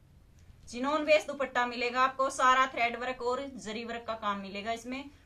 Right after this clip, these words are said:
Four side आपको पाइपिंग निकल जाए, मिल जाएगी parrot color की। ये देखो बहुत finishing के साथ काम हो रखा है, दोनों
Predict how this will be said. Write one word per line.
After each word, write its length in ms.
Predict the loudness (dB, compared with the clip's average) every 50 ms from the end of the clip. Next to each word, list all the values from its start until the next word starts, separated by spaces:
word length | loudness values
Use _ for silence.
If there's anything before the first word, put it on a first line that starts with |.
| -20 -12 -8
Four 200 | -6 -4 -4 -2
side 240 | 0 0 2 2 2
आपको 260 | 0 0 0 -2 -4 -2
पाइपिंग 420 | 0 0 0 0 -2 -6 -8 -10
निकल 240 | -8 -8 -8 -8 -6
जाए, 240 | -6 -6 -6 -6 -6 -6
मिल 260 | -8 -8 -8 -8 -8
जाएगी 320 | -8 -6 -6 -6 -8 -10 -12 -14 -16 -20 -20 _ _ -20 -20 -20 -20 _ -20 -14 -4
parrot 340 | -2 0 0 0 -2 -4 -6
color 200 | -6 -6 -6 -6
की। 240 | -6 -10 -16 -16 -16 -18 -18 -16
ये 100 | -14 -14
देखो 300 | -14 -14 -16 -16 -18 -18 -18 -20 -20 -20 -20 -14 -10
बहुत 260 | -6 -4 -4 -4 -6 -8
finishing 420 | -8 -8 -8 -8 -8 -8 -6 -4
के 100 | -6 -4
साथ 300 | -2 -2 -2 -2 -2 -4
काम 220 | -4 -4 -4 -4 -4
हो 100 | -8 -10
रखा 260 | -10 -12 -10 -8 -6
है, 140 | -6 -6 -6
दोनों 360 | -8 -8 -10 -10 -10 -10 -10